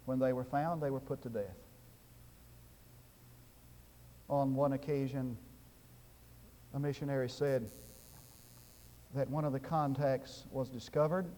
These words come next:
moving about in the marketplace, was taken out in the square, set on fire, burned to death.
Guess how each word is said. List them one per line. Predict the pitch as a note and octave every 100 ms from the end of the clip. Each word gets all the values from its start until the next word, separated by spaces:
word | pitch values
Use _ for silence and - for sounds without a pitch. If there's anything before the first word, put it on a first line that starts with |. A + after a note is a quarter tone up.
| -
moving | C3 D3+ D#3+ E3+ E3+
about | D3+ D#3+ E3
in |
the | D#3
marketplace, | C#3+ C3 B2 - A#2 G#2 G2 - - - - - - - - -
was | -
taken | D3+ C#3+ C#3+
out | D3+ C#3
in | A#2+
the | A2
square, | - C#3+ B2+ G#2+ F2 F2 - - - - - - - - - - - - - - - - - - -
set | - - D3+
on | C3+ B2 A#2
fire, | B2+ G#2+ E2+ - - - - - - - - - -
burned | G#2+ G#2 G2+
to |
death. | F#2+ F#2+